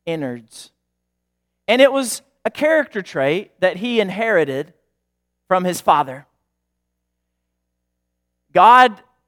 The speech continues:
the Son was compassionate, just as God the Father is compassionate. A couple examples we could consider today.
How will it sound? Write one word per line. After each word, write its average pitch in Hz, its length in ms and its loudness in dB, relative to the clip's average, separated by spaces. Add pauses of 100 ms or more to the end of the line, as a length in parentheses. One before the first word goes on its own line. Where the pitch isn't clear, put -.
(680)
the 160 100 -6
Son 262 500 2
was 254 180 0
compassionate, 240 760 -4 (640)
just 240 340 0
as 202 260 -2
God 202 460 -2
the 170 80 -6
Father 151 720 -6 (440)
is 165 220 -4
compassionate. 139 720 -10 (840)
A - 60 -6
couple 233 360 2
examples 180 560 -2
we 185 120 -4
could 170 220 -12
consider 170 720 -8
today. 147 560 -4